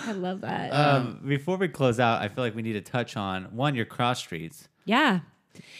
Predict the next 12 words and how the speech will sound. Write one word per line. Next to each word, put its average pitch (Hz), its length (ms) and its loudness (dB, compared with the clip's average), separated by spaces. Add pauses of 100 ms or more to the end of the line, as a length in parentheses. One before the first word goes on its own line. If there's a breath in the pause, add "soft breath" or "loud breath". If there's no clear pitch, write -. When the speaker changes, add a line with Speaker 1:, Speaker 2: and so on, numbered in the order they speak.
(120)
Speaker 1:
So 247 220 4
we're 254 120 6
right 330 160 0
next 349 200 -8
to 311 60 -4
the 240 80 -2
fire 190 320 0
station 180 680 -6
Speaker 2:
Okay. - 80 -6
Speaker 1:
on 202 160 2
Pulaski, 208 840 -2
um, 180 420 0